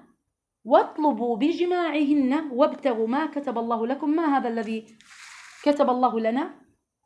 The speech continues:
"واطلبوا بجماعهن ما قدر الله لكم من الولد".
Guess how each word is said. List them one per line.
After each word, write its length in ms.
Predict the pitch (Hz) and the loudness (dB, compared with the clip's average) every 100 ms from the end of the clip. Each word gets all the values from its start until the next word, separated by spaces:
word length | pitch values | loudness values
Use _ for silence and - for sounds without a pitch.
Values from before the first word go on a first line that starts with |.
| _ | _
"واطلبوا 580 | 269 403 - 302 226 240 | 4 4 2 0 0 -2
بجماعهن 880 | 233 220 247 247 233 247 339 359 370 | -2 -2 -2 -2 -4 0 2 2 2
ما 140 | 285 254 | 2 2
قدر 440 | 285 277 233 240 | 2 2 2 0
الله 320 | 240 277 269 | 0 -2 0
لكم 320 | 311 359 381 | 0 0 0
من 120 | 349 285 | 4 4
الولد". 520 | 233 240 233 - | 2 2 2 0